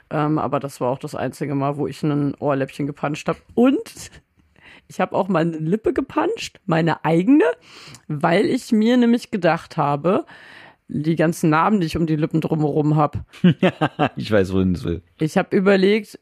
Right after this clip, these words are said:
Speaker 1: hey, wär doch voll geil, ich könnte dann hier Narbenreduktion, äh, in Kassel anbieten und ich punch einfach nur den Stichkanal raus.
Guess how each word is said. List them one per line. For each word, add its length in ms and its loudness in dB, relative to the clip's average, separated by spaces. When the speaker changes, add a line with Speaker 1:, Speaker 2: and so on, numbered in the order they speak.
Speaker 1:
hey, 400 2
wär 120 2
doch 120 0
voll 260 0
geil, 380 2
ich 140 -6
könnte 260 0
dann 160 2
hier 400 2
Narbenreduktion, 1600 0
äh, 420 2
in 140 0
Kassel 400 -2
anbieten 720 0
und 240 2
ich 200 -4
punch 420 -2
einfach 560 0
nur 240 2
den 160 0
Stichkanal 640 -2
raus. 480 -4